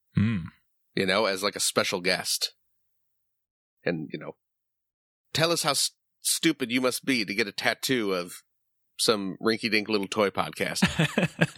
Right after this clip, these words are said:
Speaker 1: <laughs>
Speaker 2: And the stories they would tell. I bet it would start with, "I was so drunk."
Speaker 1: Probably.
Speaker 2: Yeah. But, so there's, there's a ton of toys.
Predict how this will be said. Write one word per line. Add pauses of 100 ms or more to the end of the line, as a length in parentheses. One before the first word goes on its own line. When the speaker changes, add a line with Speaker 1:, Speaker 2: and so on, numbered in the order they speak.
(140)
Speaker 1:
<laughs> (1600)
Speaker 2:
And
the
stories
they
would
tell. (1600)
I
bet
it
would
start
with,
"I
was
so
drunk." (600)
Speaker 1:
Probably. (320)
Speaker 2:
Yeah. (1400)
But, (1300)
so
there's,
there's
a
ton
of
toys.